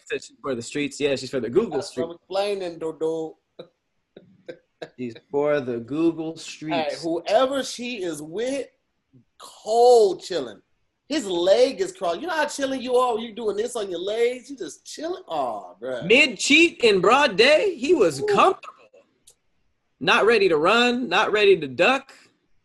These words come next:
Speaker 1: That's some bold shit. And s-, that's, yeah,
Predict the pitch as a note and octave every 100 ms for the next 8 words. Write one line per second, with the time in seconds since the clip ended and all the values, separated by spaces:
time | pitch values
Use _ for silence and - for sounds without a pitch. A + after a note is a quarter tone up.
0 | _ _ - B3+ F3+ C#3+ C#3+ A3+ A#3+ -
1 | E4+ D#4+ - - _ _ _ _ _ D3+
2 | F#3+ - - B2+ F#3 - C3+ A2+